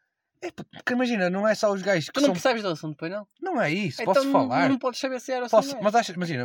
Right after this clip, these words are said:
Speaker 1: hoje em dia como a internet é tão free for all que tá, estás a ver? Achas, tipo, se fosse uma gaja, um gajo a dizer que não era e era, tipo, achas que não vinha o outro dizer, tipo, não, yeah, tipo, isto é.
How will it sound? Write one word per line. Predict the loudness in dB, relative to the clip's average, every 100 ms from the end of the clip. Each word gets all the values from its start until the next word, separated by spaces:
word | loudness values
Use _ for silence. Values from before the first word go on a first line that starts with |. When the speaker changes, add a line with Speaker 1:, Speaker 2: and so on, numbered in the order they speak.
| -6
Speaker 1:
hoje | -4
em | -2
dia | -2
como | -4 -4
a | -4
internet | -2 -4 -2
é |
tão | -4 -4
free | -6
for | -2 -2
all | -2
que | -2
tá, | 0 0
estás | 0 -8
a | -8
ver? | -6
Achas, | -6 -8 -12
tipo, | -14
se | -10
fosse | -10 -8
uma | -6
gaja, | -6 -4
um |
gajo | -6 -6
a |
dizer | -8
que | -6
não | -2
era | -2
e | -2
era, | -4 -6
tipo, | -10
achas | -10 -10
que | -10
não | -8
vinha | -6 -6
o |
outro | -8 -8
dizer, | -12 -10
tipo, | -12 -10
não, | -10
yeah, | -6 -8 -10
tipo, | _
isto | -14
é. | -12